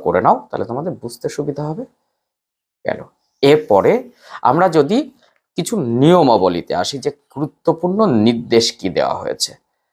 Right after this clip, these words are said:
সেই নির্দেশগুলো আমরা দেখব। সবার আগে এক দুই করে করে আমরা না এখানে দাগ দিই আর, আহ,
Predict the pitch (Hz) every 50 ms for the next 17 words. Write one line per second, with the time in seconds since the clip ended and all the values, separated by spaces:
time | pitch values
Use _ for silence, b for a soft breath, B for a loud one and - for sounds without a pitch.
0 | _ _ - - 101 95 90 92 98 90 92 - 110 107 - - - 131 131 131
1 | 131 135 135 135 - 127 120 127 131 - 240 - - _ _ _ _ _ _ _
2 | _ _ - - 151 143 156 175 - - - - _ _ - 117 123 127 131 143
3 | 165 - - _ - 151 160 156 156 143 135 139 185 196 190 190 - 208 196 202
4 | 196 - 196 147 - - - - 147 165 190 202 175 123 - - 113 - 175 180
5 | 151 107 95 120 131 139 151 147 139 165 220 269 285 _ _ - 131 123 - _
6 | _ _ _ _ _ _ _ _ _ _ _ _ - - 107 101 98 -